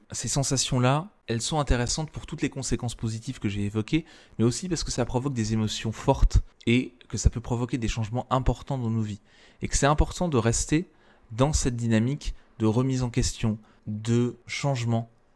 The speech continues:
Pas le changement pour le changement, mais le changement pour l'évolution personnelle, pour la dynamique personnelle et pour rester dans une démarche de découverte de la vie et d'appréciation de la vie.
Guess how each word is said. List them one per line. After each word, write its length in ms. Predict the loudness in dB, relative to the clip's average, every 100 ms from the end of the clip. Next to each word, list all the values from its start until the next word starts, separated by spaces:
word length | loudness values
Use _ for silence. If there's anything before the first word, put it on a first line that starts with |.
| _
Pas 240 | 2 2 2
le 80 | -2
changement 340 | -2 -2 -2 -2
pour 160 | 2
le 80 | 0
changement, 460 | 0 -2 -2 -4 -2
mais 140 | -2
le 80 | 0
changement 300 | -2 -4 -4
pour 200 | -4 0
l'évolution 560 | 2 2 0 -2 -6 4
personnelle, 540 | 6 6 4 -2 -4 -16 _ _
pour 100 | -2
la 100 | 0
dynamique 380 | 0 2 2 4
personnelle 480 | 6 4 4 2 2
et 80 | 0
pour 240 | -2 0 4
rester 420 | 4 4 2 0 -6
dans 220 | 0 4 4
une 240 | 2 2
démarche 520 | 4 4 4 4 2 4
de 100 | 6
découverte 720 | 8 6 4 4 4 4 0
de 100 | 0
la 120 | 2
vie 280 | 0 0 0
et 120 | 2
d'appréciation 800 | 0 6 8 8 4 0 0 2
de 60 | 2
la 80 | 2
vie. 160 | 0